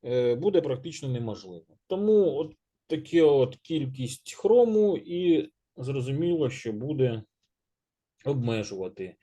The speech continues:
своє використання. Ну і перейдемо до наступних. Якщо ми тільки що з вами розглянули корозійні стійкі, перейдемо до високоелектропровідних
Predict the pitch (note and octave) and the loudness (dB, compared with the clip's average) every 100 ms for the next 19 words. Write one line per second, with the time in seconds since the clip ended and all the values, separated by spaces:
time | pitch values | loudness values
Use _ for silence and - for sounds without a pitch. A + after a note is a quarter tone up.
0 | _ _ _ - G#2 B2+ A2 G2+ G2 F#2 | _ _ _ -8 -2 0 -2 -4 -8 -12
1 | - - D#2 D2+ _ _ _ _ _ _ | -14 -18 -18 -20 _ _ _ _ _ _
2 | _ _ _ _ _ _ - _ _ _ | _ _ _ _ _ _ -20 _ _ _
3 | _ _ _ _ _ _ _ _ _ _ | _ _ _ _ _ _ _ _ _ _
4 | _ _ _ G#3+ C4+ C4+ - _ A3+ G3 | _ _ _ -4 -2 0 -2 _ -8 -2
5 | F3+ G3 F#3+ F3+ F3+ E3 F3 E3+ - C3+ | 4 6 4 0 -2 0 0 -2 -4 -8
6 | B2+ A2+ A2 A#2 - E3 D3 C3 - C3 | -8 -8 -10 -10 -2 0 0 -4 -8 -8
7 | C3+ B2 B2+ A#2+ A#2 A2+ A#2+ A#2 A2 A2 | -6 -4 -2 -2 -2 -2 -4 -4 -6 -4
8 | - A#2+ C3+ C#3 C#3 A#3+ - C4 G#3+ A3 | -4 -4 -4 -6 -10 -14 -12 -4 0 0
9 | G#3 F#3+ D#3+ F3 F#3 D#3+ D#3 - - G3 | 0 -2 0 2 2 2 -2 -2 0 0
10 | - F#3 F3+ C3+ C#3 D#3 D3+ C#3 C#3 C3+ | 2 0 0 2 2 0 -2 -4 0 2
11 | B2+ G#2+ G#2 E2+ - - | 0 -2 -6 -10 -16 -20